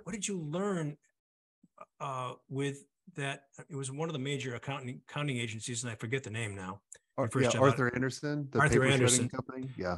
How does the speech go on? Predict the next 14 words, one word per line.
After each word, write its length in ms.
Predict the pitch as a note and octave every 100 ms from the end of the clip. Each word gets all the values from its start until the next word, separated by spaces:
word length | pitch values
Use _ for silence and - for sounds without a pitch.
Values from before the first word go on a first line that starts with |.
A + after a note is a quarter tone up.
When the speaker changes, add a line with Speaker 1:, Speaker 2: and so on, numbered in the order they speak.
| C#3
Speaker 1:
<laughs> 160 | - -
Speaker 2:
I, 260 | B3 C#3+ - A3+ - -
Speaker 1:
Right. 240 | G#3+ E3 -
Speaker 2:
I, 100 | D#3+ D#3+
I, 40 | D#3 - -
this 220 | D3+ D#3+
is 80 | D3+
gonna 180 | D#3
surprise 420 | - B2 C#3 D3 C3
you. 80 |
I 80 | B2+
learned 280 | C3 C3+ B2+
absolutely 640 | A#2+ - A#2+ A#2+ A2 A#2 G#2
nothing 520 | G#2 A2+ G2+ F#2